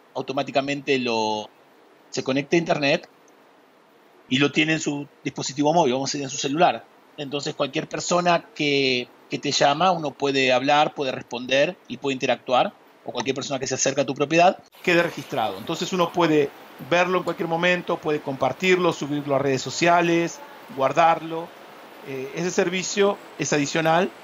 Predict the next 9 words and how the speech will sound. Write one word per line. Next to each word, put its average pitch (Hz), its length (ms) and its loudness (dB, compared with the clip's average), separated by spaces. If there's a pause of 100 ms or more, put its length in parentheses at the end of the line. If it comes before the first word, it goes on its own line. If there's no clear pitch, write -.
(600)
y, 151 560 2
y 156 120 -2
se 165 100 2
contrata 160 460 4
de 156 60 4
manera 147 340 0
mensual 180 500 4 (140)
o 127 80 -2
anual. 110 280 -4